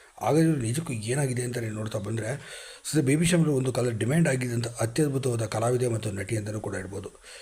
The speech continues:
ಇದೇ ವರ್ಚಸ್ನಲ್ಲಿ ಇರಬೇಕಾದ್ರೆ ನಾನು ದೊಡ್ಡವಳಾಗಿ ನಾಯಕಿ ನಟಿಯಾಗಿ ಗುರುಸ್ಕೊಂಡಿದ್ದಂಥ ನಂತರವೂ ಜನ ಹೀಗೆ ಪ್ರೀತಿ ಕೊಡ್ತಾರೆ ಅಂತ ಅಂದುಕೊಂಡಿದ್ದರು. ಆದರೆ ಅಟ್ಟರ್ ಫ್ಲಾಪ್ ಆಯ್ತು ಮಾಡಿದಂಥ ನಾಲ್ಕು ಸಿನಿಮಾಗಳು, ಅದು ತಮಿಳಿನಲ್ಲಿ ಮಾಡಿದ್ರು.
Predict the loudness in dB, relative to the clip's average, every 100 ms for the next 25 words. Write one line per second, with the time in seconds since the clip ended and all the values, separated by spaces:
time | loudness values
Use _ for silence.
0 | -18 -2 4 6 6 4 4 4 2 2
1 | 0 0 0 2 2 0 0 2 4 4
2 | 4 0 -2 -2 -2 0 0 0 -2 -4
3 | -4 -4 -2 -2 -2 -4 -2 0 2 2
4 | -2 -6 -18 -10 0 2 4 4 4 4
5 | 2 0 -2 -2 0 0 0 -2 -4 -4
6 | -4 -6 -8 -10 -14 -4 2 4 4 2
7 | 2 0 2 2 2 2 2 2 2 2
8 | 0 -2 -2 0 -2 0 0 0 0 -2
9 | -2 2 4 4 2 0 -4 -6 -10